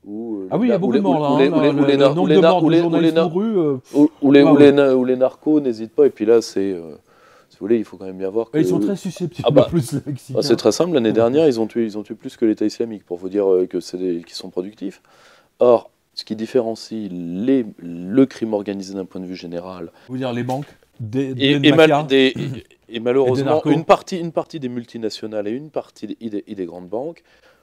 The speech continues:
Speaker 1: aujourd'hui, c'est que, bah, il y a des gens qui ont été trop bêtes pour faire, pour ne pas faire légaliser leur business. C'est tout.
Speaker 2: C'est un, un
Speaker 1: C'est,
Speaker 2: accord.
Speaker 1: c'est,
Speaker 2: Ouais.
Speaker 1: c'est l'arb-, c'est pas le, l'arbitraire de la loi, mais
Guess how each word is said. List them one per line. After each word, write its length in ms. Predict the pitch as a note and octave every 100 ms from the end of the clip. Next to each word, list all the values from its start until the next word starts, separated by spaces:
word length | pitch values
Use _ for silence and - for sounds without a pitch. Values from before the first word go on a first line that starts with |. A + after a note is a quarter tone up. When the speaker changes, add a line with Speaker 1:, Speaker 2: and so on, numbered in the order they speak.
| _
Speaker 1:
aujourd'hui, 520 | - G2+ G2+ G2+ C#3
c'est 200 | E3 -
que, 200 | - F#2+
bah, 220 | F2+ F2 F2
il 140 | E2+
y 100 | E2+
a 60 | D#2+
des 140 | F2
gens 160 | F#2 F2+
qui 100 | F2
ont 80 |
été 180 | F2 F#2+
trop 220 | F#2+ -
bêtes 220 | F2+ B2 -
pour 200 | F2 E2
faire, 180 | - E2+ F#2
pour 140 | F2
ne 80 | F2+
pas 140 | F2+ F#2
faire 220 | - G2
légaliser 520 | F#2+ F#2 F2 F2+ G#2+
leur 140 | F#2+
business. 500 | G2 G#2+ C#3+ - - _ _ _
C'est 220 | - A#2
tout. 180 | - - _
Speaker 2:
C'est 220 | - A#2+
un, 100 | A#2
un 100 | B2 C3
Speaker 1:
C'est, 140 | C#3
Speaker 2:
accord. 140 | C3 B2
Speaker 1:
c'est, 260 | - B2
Speaker 2:
Ouais. 100 | A#2+ A2+ _ _
Speaker 1:
c'est 220 | - C3
l'arb-, 300 | C3+ B2+ A#2+
c'est 320 | A2 - A#2
pas 200 | G#2 B2
le, 160 | A2 G#2
l'arbitraire 560 | G#2+ G#2 A2 G#2+ B2 A#2
de 80 |
la 140 | B2 C#3
loi, 320 | D3+ D#3 C#3+
mais 180 | A2+ G#2